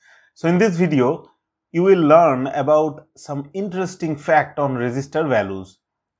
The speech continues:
You may think that the resistor values are random, or some may think that they are specific.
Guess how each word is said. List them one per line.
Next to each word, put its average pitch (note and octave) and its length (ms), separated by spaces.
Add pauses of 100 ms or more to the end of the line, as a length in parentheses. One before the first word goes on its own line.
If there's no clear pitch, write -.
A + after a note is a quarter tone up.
(140)
You D3 100
may E3 120
think F#3 400 (120)
that B2 440
the B2+ 280
resistor E3 640
values E3+ 300
are D3+ 180
random, B2 640
or A#2+ 280
some C3+ 320
may C#3+ 220
think C#3 300
that C3 260 (320)
they C3 200
are C3 120
specific. D3+ 720